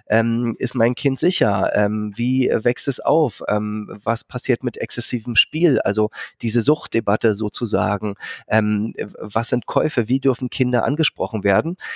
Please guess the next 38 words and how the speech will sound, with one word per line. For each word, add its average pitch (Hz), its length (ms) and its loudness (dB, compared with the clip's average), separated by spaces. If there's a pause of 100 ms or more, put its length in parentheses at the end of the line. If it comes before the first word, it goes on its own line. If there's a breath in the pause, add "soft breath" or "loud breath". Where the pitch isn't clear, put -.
(140 loud breath)
Und 113 140 -2
der 117 80 4
Gesetzgeber 135 560 2
hat 135 120 0
das 127 280 0
alles, 135 400 2
ähm, 123 500 0
ähm, 117 260 -2
vor - 160 -8
zwei 104 220 2
Jahren 127 260 2
in 123 140 0
ein 110 260 2
neues 107 280 2
Jugendschutzgesetz 147 800 -2 (160)
gegossen. 139 460 -2
Und 123 180 -4
da 120 60 2
heißt 120 220 2
es 104 120 -2
eben 120 320 0
im 113 120 -2
Paragraph 113 520 0
zehn 107 340 0
b, 123 300 2 (420 loud breath)
ähm, 123 440 2 (140)
dass 113 220 -2
es 139 160 0 (100)
auf 123 280 2
die 131 180 0
persönliche 127 640 2
Integrität 131 680 0
von 120 220 -2
Kindern 131 340 2
und 127 160 -2
Jugendlichen 117 520 -2
ankommt. - 680 -10
Also 110 280 2